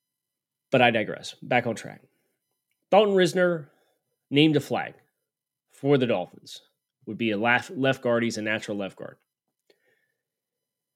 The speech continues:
I would be willing to entertain Max Scharping in a backup type role.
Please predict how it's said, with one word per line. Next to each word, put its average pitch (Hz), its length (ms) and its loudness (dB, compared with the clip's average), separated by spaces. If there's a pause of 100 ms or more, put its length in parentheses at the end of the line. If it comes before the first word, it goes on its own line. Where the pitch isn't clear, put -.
(600)
I 185 140 8
would 247 180 6
be 214 160 2
willing 202 460 6
to 202 200 -2
entertain 165 840 -2 (380)
Max 151 380 -2
Scharping 202 720 -4 (380)
in 139 280 0 (140)
a 123 720 -4 (1200)
backup 120 400 -8 (600)
type 165 220 -8
role. 254 260 -8